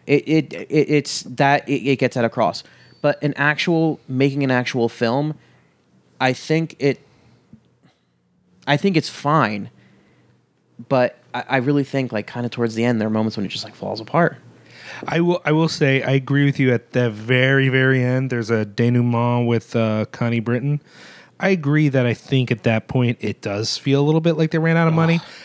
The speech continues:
Speaker 2: but I don't hate what they did with it. I think that's fine.
Speaker 1: Yeah.
Speaker 2: I think that it's, it's only,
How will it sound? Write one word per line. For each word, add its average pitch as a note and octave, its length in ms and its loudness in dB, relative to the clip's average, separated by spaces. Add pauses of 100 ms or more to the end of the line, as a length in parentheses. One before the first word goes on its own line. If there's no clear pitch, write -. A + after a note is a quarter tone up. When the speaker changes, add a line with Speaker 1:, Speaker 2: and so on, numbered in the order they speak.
(300)
Speaker 2:
but G3 180 2
I G3 100 4
don't C#4 320 0
hate F3+ 360 0
what D#3 140 0
they C3+ 120 2
did A#2+ 180 2
with G#2+ 140 -8
it. - 80 -20
I E3+ 140 0
think G#3+ 220 0
that's B2+ 200 0
fine. F2+ 560 -6
Speaker 1:
Yeah. A#2 300 0 (260)
Speaker 2:
I C#3 120 4
think E3+ 340 2
that B2 400 4 (400)
it's, A#2+ 380 -2 (100)
it's C3+ 240 2 (100)
only, G3 640 2